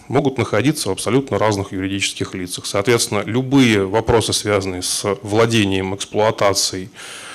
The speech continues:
а, безопасностью и другими задачами, на которых мы, а, сталкиваемся,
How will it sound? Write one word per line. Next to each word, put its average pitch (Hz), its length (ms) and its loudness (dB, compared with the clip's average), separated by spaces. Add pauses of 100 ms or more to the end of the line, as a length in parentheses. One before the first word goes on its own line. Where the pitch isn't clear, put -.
(240)
а, 98 500 4
безопасностью 120 1000 4 (640)
и - 40 -2
другими 117 460 2
задачами, 104 540 0
на 101 80 -2
которых 110 420 2
мы, 98 180 -2 (460)
а, 98 480 0
сталкиваемся, 202 720 2